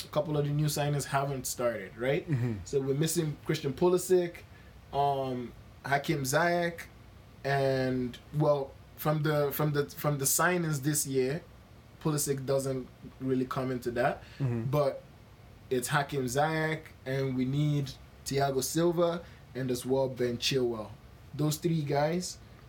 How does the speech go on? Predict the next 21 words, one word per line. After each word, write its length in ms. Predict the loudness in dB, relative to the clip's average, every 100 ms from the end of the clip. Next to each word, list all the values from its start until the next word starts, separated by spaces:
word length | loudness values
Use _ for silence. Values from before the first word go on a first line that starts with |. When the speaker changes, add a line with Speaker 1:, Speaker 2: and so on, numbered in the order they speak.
| -4
Speaker 1:
once 220 | 0 0
they, 260 | 2 2 0 0
once 180 | 0
they 160 | 0 -2
come 340 | 0 2 2
in, 300 | 2 0 -2 -8 -8
and 300 | -2 0 0
then 320 | 2 2 0 0
Pulisic 500 | 0 0 0 -2 0
comes 320 | 0 0 0
in 120 | 0
as 160 | 0 0
well, 360 | 2 2 0 -6 -18 -20 -20 -20 -14 -4
this 220 | -2 -2
team, 320 | -2 -2 0
you're 120 | 0 2
gonna, 200 | 0 0
you'll 280 | 0 2
see 380 | 0 0 0 0
a 100 | 0
different 680 | 0 0 -2 -2 -6 -6 -12